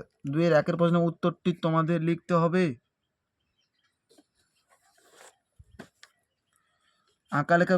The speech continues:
কবিতায়, আঁকা লেখা কবিতায় কবি কখন ছড়া লিখতে শুরু করেন?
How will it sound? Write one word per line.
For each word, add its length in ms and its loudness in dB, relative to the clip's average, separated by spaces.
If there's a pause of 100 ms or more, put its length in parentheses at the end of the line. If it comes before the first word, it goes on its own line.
কবিতায়, 420 2 (1200)
আঁকা 280 0
লেখা 220 2
কবিতায় 400 4 (360)
কবি 220 0 (140)
কখন 340 0 (380)
ছড়া 340 2
লিখতে 240 -2 (120)
শুরু 240 -2
করেন? 240 4